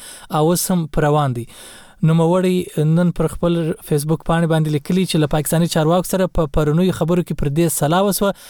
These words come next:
چې تر هغو چې د خبرو اترو له لارې اوسنۍ لانجه نه وي هواره سوې، پر دروازه به کار درول کیږي. خو د پرونی ناستې خلاف پاکستاني چارواک پر تورخم دروازه کار پیل کړی او دا رنګ یې ورکړی چې د کار پیل یې هم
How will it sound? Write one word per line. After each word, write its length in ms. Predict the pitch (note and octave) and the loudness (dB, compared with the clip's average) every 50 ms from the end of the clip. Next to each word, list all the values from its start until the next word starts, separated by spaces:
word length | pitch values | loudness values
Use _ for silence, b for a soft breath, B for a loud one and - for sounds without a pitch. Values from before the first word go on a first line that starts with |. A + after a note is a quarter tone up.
| B B B B | B B B B
چې 120 | - - E3 | -6 -4 -2
تر 140 | - F#3 E3+ | 0 0 0
هغو 320 | D#3+ D#3+ D#3 F3 G#3 A3+ | 2 0 0 0 0 -2
چې 120 | F3+ - | -2 -2
د 80 | D#3 D#3+ | -4 -4
خبرو 300 | C#3+ - E3 E3 F#3 F3 | -2 -2 0 0 2 0
اترو 220 | E3 - - F3+ F3 | 0 0 0 0 2
له 120 | E3 D#3+ | 2 2
لارې 240 | D#3+ F3 F3+ F#3 F#3 - - | 2 2 2 2 0 0 0
اوسنۍ 380 | D3 C#3+ - - D3+ E3 F3+ | -2 -2 0 0 2 2 2
لانجه 340 | F3 E3 D#3 D3+ C#3+ E3 D#3+ | 2 2 2 0 0 0 0
نه 180 | D3 C#3 D3 F3 | 2 2 2 2
وي 120 | G#3 G3+ | 2 2
هواره 240 | F#3 F#3+ G3 G3+ G3+ | 2 2 2 2 0
سوې، 280 | F3+ - G#3 G3+ F#3 - | 0 0 0 0 0 -2
پر 80 | E3 | -2
دروازه 340 | C#3+ D3+ D3 D3 C#3+ D3 E3+ | -2 0 0 0 2 0 0
به 100 | D#3 E3+ | 0 0
کار 320 | B2+ - - D#3+ D#3+ D3+ C#3+ | -2 0 0 0 0 0 0
درول 360 | C3 C3+ C3 B2+ B2+ C3 B2+ | 0 0 0 0 0 0 -2
کیږي. 340 | B2 - F3 D#3+ A#2+ A2 G#2+ B B B B B B B | 0 0 -2 -2 -2 -4 -10 B B B B B B B
خو 100 | - - | -4 -2
د 100 | C#3 C#3+ | 0 0
پرونی 320 | C3+ - D3+ D3 D3+ D#3+ D#3 | 0 0 0 2 2 2 2
ناستې 360 | D3+ D3 C#3 - - C#3 - | 2 0 0 -2 -6 -6 -4
خلاف 340 | D3 C#3+ D#3+ F#3 E3+ - - | -2 0 2 2 0 0 -2
پاکستاني 400 | - D3+ C#3 C3+ - D#3+ D#3 D#3 | -4 -4 -4 -2 0 0 0 0
چارواک 360 | D3 - C#3+ C#3 D3+ D3+ D3 | 0 0 0 2 2 0 0
پر 100 | - D3+ | -2 -6
تورخم 340 | C3+ - C#3 B2 - D3+ D3 | -4 -4 -4 -2 0 0 0
دروازه 320 | C#3+ C3+ C3+ C3+ B2+ C#3 | 2 2 0 2 0 -2
کار 260 | B2+ - - C#3 C3 B2+ | -2 -2 -2 -2 -2 0
پیل 200 | - - A#2+ A#2+ | -2 -4 -4 -4
کړی 260 | - - F3+ G3 F#3 B B B B B B B - - | -2 -2 0 0 -2 B B B B B B B -4 0
او 160 | C#3 C3+ C3+ | 0 0 0
دا 300 | C3 D#3+ E3 E3+ E3 D#3 | 0 0 0 2 2 0
رنګ 260 | C#3+ C#3 D3+ E3 F3 | 0 0 0 2 2
یې 80 | E3 D3+ | 2 2
ورکړی 400 | D3 C#3+ C3+ - - F3 F3 D#3+ - | 0 0 -2 -2 0 0 0 0 -2
چې 40 | D3+ | -2
د 100 | C3+ C3+ | -4 -4
کار 280 | - - D#3 D3+ C#3+ | -2 0 0 0 0
پیل 320 | - - E3 D#3+ D#3+ D3+ D3 | 0 0 0 0 2 2 2
یې 60 | C#3 | 2
هم 200 | C3+ D#3 F#3+ | 2 2 2